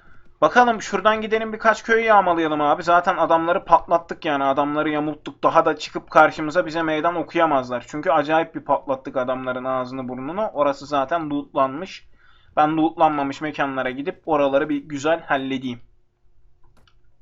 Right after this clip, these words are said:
Tekrar varıyor abi. Champion. Champion'dan varıyor. Champion.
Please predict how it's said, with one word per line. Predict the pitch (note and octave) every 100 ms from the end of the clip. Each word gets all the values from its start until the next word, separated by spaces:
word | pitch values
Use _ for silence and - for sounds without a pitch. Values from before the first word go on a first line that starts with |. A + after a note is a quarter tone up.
| _ - -
Tekrar | D#3+ - A#2
varıyor | A2+ A#2+ A#2 A#2
abi. | A#2 A#2 A#2 E3+ - _ - - _ - _ _
Champion. | - D3+ C#3 C3 B2+ D#3 F3+ _ - -
Champion'dan | D#3+ D3 C3 B2+ A#2 A2+ A2+
varıyor. | D3+ D#3+ D3+ D3+ - - _ - _ - _ - - - - -
Champion. | D#3+ C#3+ B2+ C3 C3+ F3